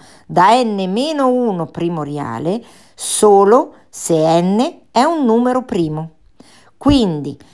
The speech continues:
sei primoriale è uguale a cinque primoriale, perché sei non è primo. Sette primoriale è diverso da sei primoriale proprio perché sette è primo. Diamo ora un'ultima definizione.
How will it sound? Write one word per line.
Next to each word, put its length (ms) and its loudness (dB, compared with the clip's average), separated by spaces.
sei 520 2
primoriale 1000 0
è 120 -2
uguale 420 2
a 80 0
cinque 420 -8
primoriale, 760 -10
perché 320 0
sei 260 2
non 160 0
è 100 -2
primo. 500 -6
Sette 640 0
primoriale 840 2
è 40 -6
diverso 600 0
da 140 -6
sei 380 2
primoriale 680 0
proprio 480 2
perché 340 -4
sette 460 -6
è 60 -4
primo. 420 -12
Diamo 640 2
ora 340 0
un'ultima 640 -2
definizione. 1000 -4